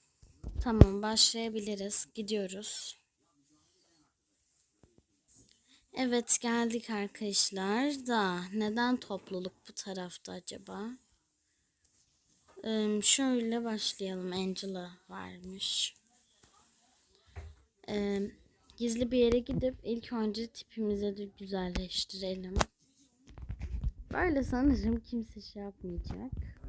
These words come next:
Şöyle şurada duralım. Tamam. <coughs>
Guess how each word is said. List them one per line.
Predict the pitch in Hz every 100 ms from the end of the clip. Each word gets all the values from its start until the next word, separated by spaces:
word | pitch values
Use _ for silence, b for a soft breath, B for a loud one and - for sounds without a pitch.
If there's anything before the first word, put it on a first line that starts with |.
| B B - - - - - - - - - - - - - - - -
Şöyle | 214 196 190
şurada | - 226 220 214
duralım. | 240 226 208 202 269 -
Tamam. | 226 202 190 - - - - B B B B B - - - - - - - - 196 - _ - - -
<coughs> | 202